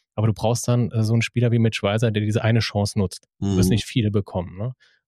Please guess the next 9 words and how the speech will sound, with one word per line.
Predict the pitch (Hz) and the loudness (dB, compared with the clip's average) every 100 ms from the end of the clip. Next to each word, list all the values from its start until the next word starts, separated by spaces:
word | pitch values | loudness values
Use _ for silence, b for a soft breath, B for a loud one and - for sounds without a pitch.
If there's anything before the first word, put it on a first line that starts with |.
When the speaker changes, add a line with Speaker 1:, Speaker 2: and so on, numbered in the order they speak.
| - | -2
Speaker 1:
Aber | |
du | 110 | -2
brauchst | 110 131 - | 0 -2 0
dann | 127 | 2
eine | 120 | 2
Menge | 135 143 | 4 2
Glück, | 131 170 - 120 - | 4 2 2 -6 0
ähm, | 123 127 123 110 | 2 4 2 0
sowohl | - 117 113 123 143 147 | -2 0 2 4 4 2